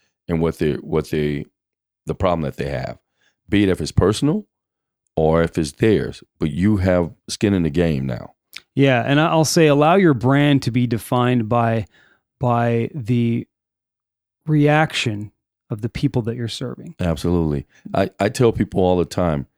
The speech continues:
Speaker 1: if you gotta tell me that, that you're good, you're bragging.
Speaker 2: Mm-hmm.
Speaker 1: But if everybody else tell me you're good, it's a fact.
Speaker 2: That's exactly it.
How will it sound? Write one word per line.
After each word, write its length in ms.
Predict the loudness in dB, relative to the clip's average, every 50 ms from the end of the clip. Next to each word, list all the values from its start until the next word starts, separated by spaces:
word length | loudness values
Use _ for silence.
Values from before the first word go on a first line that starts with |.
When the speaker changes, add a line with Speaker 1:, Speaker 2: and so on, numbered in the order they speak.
| _ _ _ _ -12
Speaker 1:
if 140 | -10 -6 -2
you 120 | 0 2
gotta 200 | 4 4 2 2
tell 240 | 0 2 2 2 4
me 300 | 4 2 2 2 2 0 -2 -2
that, 260 | -2 0 0 0 0
that 240 | 0 -2 0 0 -2
you're 80 | -4 -2
good, 380 | 0 2 2 2 2 0 -2 _ _ _ _ _ -8
you're 160 | -4 -4 -4
bragging. 580 | -2 0 0 0 0 0 -2 -4 -8 -12 -14 -18 _ _ _ _ -8
Speaker 2:
Mm-hmm. 320 | -6 -6 -4 -4 -4 -6 -6 -4
Speaker 1:
But 100 | -2 -2
if 100 | 0 2
everybody 320 | 2 2 2 4 2 4 4
else 180 | 2 2 2
tell 140 | 2 2 2
me 100 | 2 2
you're 120 | 2 0
good, 380 | 0 2 2 4 4 4 2 0 _ _
it's 180 | -10 -8 -6 -6
a 60 | -6
fact. 460 | -4 -2 -4 -4 -4 -10 -16 -20 -20 _ _ _ _ _ _ _ _ -10
Speaker 2:
That's 300 | -8 -8 -8 -6 -6 -6
exactly 640 | -6 -6 -4 -2 0 0 0 0 0 -2 -2 -2 -4
it. 120 | -6 -12